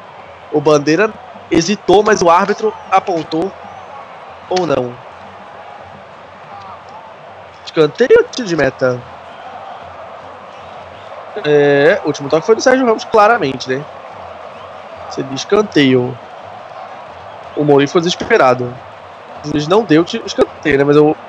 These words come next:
United recuperou a bola. Rashford foi travado pelo Carvajal. É escanteio para o Manchester United. Começa a crescer o time inglês.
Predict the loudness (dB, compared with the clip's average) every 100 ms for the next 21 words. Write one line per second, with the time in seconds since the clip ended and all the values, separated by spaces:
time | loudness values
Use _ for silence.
0 | -16 0 2 4 2 0 2 4 6 6
1 | 6 4 0 -12 -16 -6 2 4 2 -2
2 | -6 -2 0 0 0 2 4 2 2 0
3 | 0 -4 -10 -16 -16 -6 2 4 4 2
4 | 4 2 2 -4 -16 -16 -6 -4 0 -2
5 | 0 -2 0 2 2 2 -4 -4 -4 -2
6 | 0 0 -2 -6 -6 -14 -20 -20 -8 -2
7 | -2 0 0 0 2 2 2 0 -2 -2
8 | -2 -2 -6 -6 -8 -8 -10 0 2 2
9 | -2 -8 -14